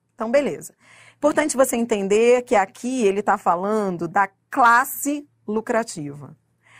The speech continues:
A classe lucrativa se emancipou, passou a viver de seu próprio impulso, blá, blá, blá. Então, ele começa falando lá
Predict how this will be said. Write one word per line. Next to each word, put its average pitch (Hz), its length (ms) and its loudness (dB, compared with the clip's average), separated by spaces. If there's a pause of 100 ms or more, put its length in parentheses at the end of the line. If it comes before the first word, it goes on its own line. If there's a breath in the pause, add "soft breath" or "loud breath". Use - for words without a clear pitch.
(140 soft breath)
A 240 140 4
classe 185 500 0
lucrativa 226 760 -2
se 247 140 -6
emancipou, 220 840 4
passou 202 320 2
a 190 60 6
viver 185 340 -4
de 180 120 -8
seu 185 200 -4
próprio 175 380 -2
impulso, 240 880 -4
blá, 202 220 0
blá, 226 200 0
blá. 160 300 -8 (160)
Então, 285 180 -4
ele 302 120 -8
começa 214 400 -4
falando 180 460 -2
lá 196 400 2